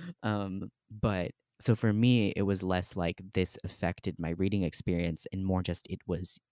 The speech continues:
different than usual. And I don't know yet if that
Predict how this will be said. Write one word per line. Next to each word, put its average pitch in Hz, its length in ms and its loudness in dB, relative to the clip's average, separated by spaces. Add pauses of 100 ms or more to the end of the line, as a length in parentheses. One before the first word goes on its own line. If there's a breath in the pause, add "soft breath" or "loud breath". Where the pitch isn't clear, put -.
(140)
different - 560 -2 (160)
than 95 120 -2
usual. - 580 -4 (340 loud breath)
And 98 100 0
I 95 200 2
don't 107 360 8
know 92 160 4
yet 92 420 0
if 98 140 -4 (420)
that 90 280 0